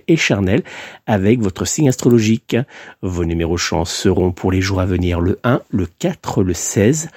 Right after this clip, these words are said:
le dix-neuf ainsi que le numéro vingt-deux. Cancer, en cette semaine, Jupiter conjoint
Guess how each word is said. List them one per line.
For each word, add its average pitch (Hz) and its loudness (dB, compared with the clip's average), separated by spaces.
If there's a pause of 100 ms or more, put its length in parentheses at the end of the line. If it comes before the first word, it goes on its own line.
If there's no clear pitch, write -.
(300)
le 95 2
dix-neuf 85 -2
ainsi 113 2
que - 0
le 120 4
numéro 104 2
vingt-deux. 92 0 (960)
Cancer, 123 4
en 131 2
cette 139 0
semaine, 127 4
Jupiter 104 -2
conjoint 123 0